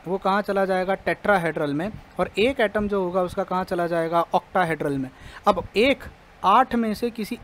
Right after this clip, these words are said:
एक void में, यानी वन एट्थ tetrahedral void, और चार में से किसी एक में, यानी वन फोर्थ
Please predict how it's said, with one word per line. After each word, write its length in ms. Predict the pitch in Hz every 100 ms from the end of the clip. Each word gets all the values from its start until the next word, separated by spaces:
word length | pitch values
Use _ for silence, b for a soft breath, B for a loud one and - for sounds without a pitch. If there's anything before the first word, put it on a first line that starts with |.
| 196
एक 280 | 226 254
void 260 | 214 196 196
में, 120 | 202
यानी 240 | 165 175 190
वन 240 | 156 190
एट्थ 400 | 190 202 190 - - - - - - -
tetrahedral 600 | 175 165 180 180 175 180 175
void, 200 | 170 165 - B B -
और 160 | 185 -
चार 300 | - 208 240
में 180 | 262 233
से 200 | 208 220
किसी 280 | 165 190 220 -
एक 220 | 208 214
में, 240 | 208 202 139 B B -
यानी 240 | 175 196
वन 280 | 165 175 190
फोर्थ 460 | 180 220 220 -